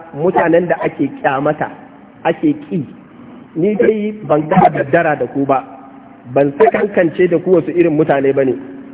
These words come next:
Haka kawai baƙi ba notice, haka kawai baƙi kuma ba ku yi kama da mutanen garin nan ba, kuma ba ku san yanayin garin nan ba ne,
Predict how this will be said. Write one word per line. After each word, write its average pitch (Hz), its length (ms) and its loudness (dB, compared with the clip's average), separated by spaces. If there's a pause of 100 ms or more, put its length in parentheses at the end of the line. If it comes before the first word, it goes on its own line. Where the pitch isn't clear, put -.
(120)
Haka - 260 -4
kawai 196 240 2
baƙi 156 400 -4
ba 180 180 2
notice, 196 360 0 (1000)
haka 214 240 0
kawai 208 260 6
baƙi 202 680 -2 (480)
kuma 214 200 2
ba 202 120 0
ku - 120 0
yi 196 100 -2
kama 190 280 4
da 196 80 2
mutanen 185 440 0
garin 185 260 2
nan 180 120 2
ba, 175 160 -4 (800)
kuma 214 160 2
ba 196 80 2
ku 160 180 -4
san 202 160 2
yanayin 202 380 4
garin 185 260 2
nan 185 160 4
ba 180 120 4
ne, 180 160 0